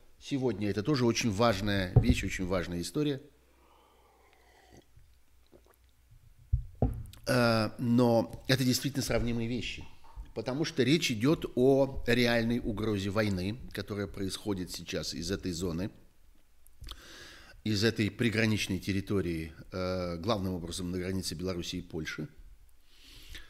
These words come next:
А, э, речь идет о серьезной войне. Речь идет о том, что в эту войну может быть вовлечена ядерная держава, то есть Россия, которая, несомненно, является участником этих событий,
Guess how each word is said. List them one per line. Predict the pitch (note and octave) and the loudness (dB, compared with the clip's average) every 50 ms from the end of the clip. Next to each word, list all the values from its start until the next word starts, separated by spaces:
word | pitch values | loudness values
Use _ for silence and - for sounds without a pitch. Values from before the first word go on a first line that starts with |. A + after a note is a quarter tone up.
| - - - - - - - - - | -20 -20 -20 -20 -20 -20 -20 -10 -4
А, | A2 A2+ A2 G#2+ G#2 G#2 G2+ G2+ G2 G2 G2 F#2+ F#2+ F2 - - - - - _ - | -2 0 0 2 2 2 0 0 0 -2 -2 -2 -4 -6 -8 -10 -14 -20 -20 _ -10
э, | - - - - - - - - - - - - _ | -8 -8 -8 -8 -8 -10 -12 -14 -18 -20 -20 -12 _
речь | - A3+ B2+ C3+ B2+ - | -2 0 0 2 2 2
идет | D3+ B2+ C#3 | 2 2 2
о | C3+ B2 | 2 2
серьезной | - D#3 C#3+ C#3+ D3+ C#3 C#3 C3+ | 2 4 4 4 4 2 2 2
войне. | B2 A2+ A#2+ A#2 A2+ G#2+ G#2 G2+ G#2 A#2 B2+ - - - - - | 2 2 2 2 2 2 2 2 0 -2 -4 -8 -16 -20 -12 -8
Речь | - G2+ G#2+ B2+ B2+ B2+ C3 | -4 0 0 0 0 0 -2
идет | A#2 A2+ B2 B2+ B2+ - - | 0 2 2 2 2 0 -4
о | - A2 | -2 -2
том, | A2 - C#3 B2+ B2 | 0 2 2 0 0
что | A#2 - A2 | 0 -2 -4
в | G#2 A2+ | -4 -2
эту | A2+ - A#2 | -2 -2 -4
войну | G2 G#2 G#2+ G#2 G#2+ A2 A#2 A#2 | -2 -2 0 0 0 0 0 0
может | A2+ G#2+ G2+ G#2 G2+ G#2+ G2+ F2+ | 0 0 0 0 -2 -2 -6 -6
быть | E2 G2 G#2+ G2+ F#2 | -4 -6 -6 -4 -6
вовлечена | F2+ F2 F#2 G2 F#2 - - G2+ F#2+ G#2 G#2 | -6 -6 -4 -6 -6 -6 -6 -4 -2 0 0
ядерная | F#2+ F2 G2+ G2+ F#2 F#2 F2+ F2+ F#2 F2+ E2+ | 0 0 0 0 0 -2 -4 -4 -4 -4 -4
держава, | D#2+ F#2 F2 E2 F2 F2 E2 D#2 D#2 | -4 -4 -6 -6 -6 -6 -6 -6 -8
то | D2+ - F#2 | -8 -8 -8
есть | E2+ - | -8 -6
Россия, | - F#2 F2+ E2 - - E2+ E2 F2+ G2+ | -6 -6 -6 -6 -8 -6 -6 -6 -6 -6
которая, | - G#2 G2+ - F#2+ F#2 | -8 -10 -10 -8 -6 -6
несомненно, | G2 A2+ A#2 A2+ A2+ G#2 A2 A2+ A#2+ A2+ G#2+ | -4 -4 -4 -4 -4 -2 -2 -2 0 0 0
является | G2 F#2 F#2 F#2+ F2 - - | 0 0 0 -2 -2 -4 -6
участником | F#2+ E2 - F2 C#2+ - - - - - D#2+ | -8 -8 -6 -6 -8 -8 -10 -12 -10 -8 -8
этих | D#2+ - - D#2+ - | -8 -8 -10 -12 -12
событий, | - E2 D#2 C#2+ D2+ - - B2+ C3 | -10 -10 -10 -10 -10 -10 -10 -10 -10